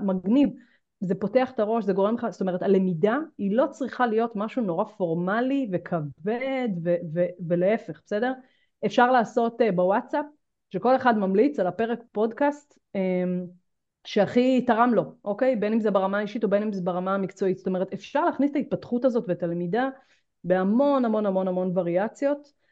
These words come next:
אמ, ואגב, אפרופו אתן שאתם מ-, רוצות שאנשים יבואו ויתראיינו אצלכם בפודקאסט,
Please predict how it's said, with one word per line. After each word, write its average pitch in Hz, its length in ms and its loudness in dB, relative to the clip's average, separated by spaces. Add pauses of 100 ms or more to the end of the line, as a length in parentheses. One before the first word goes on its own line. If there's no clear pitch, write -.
(140)
אמ, 185 520 2 (200)
ואגב, 196 540 4 (220)
אפרופו 202 380 -2
אתן 220 280 -2
שאתם 196 400 0 (140)
מ-, 196 240 -2
רוצות 196 400 2
שאנשים 196 420 0
יבואו 190 340 2
ויתראיינו 180 520 0
אצלכם 196 300 -2
בפודקאסט, 175 480 0